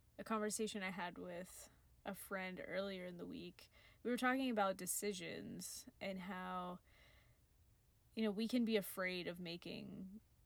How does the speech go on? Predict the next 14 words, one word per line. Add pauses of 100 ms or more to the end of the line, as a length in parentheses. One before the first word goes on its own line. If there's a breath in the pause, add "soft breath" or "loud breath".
(460)
the
wrong
choice
or
what
we
perceive
as
the
wrong
choice. (520 soft breath)
But
in
reality,